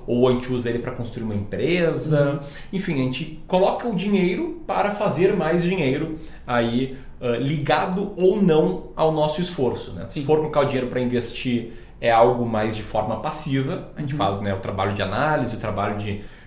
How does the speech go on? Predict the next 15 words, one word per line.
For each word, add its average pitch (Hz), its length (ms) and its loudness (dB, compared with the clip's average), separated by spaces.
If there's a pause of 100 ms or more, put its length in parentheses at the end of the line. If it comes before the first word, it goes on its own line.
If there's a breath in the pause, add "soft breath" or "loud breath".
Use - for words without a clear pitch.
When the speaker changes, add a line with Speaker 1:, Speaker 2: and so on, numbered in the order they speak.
Speaker 1:
criação 117 420 0
de 117 80 -4
carteira 113 320 -4
uma 117 180 2
vez 110 180 -2
só, 104 460 0
e 120 60 -2
a 120 60 -4
carteira 123 340 0
com - 160 -4
o 131 60 0
tempo 120 420 0
vai 98 180 -2
se - 120 -6
valorizando, 151 640 0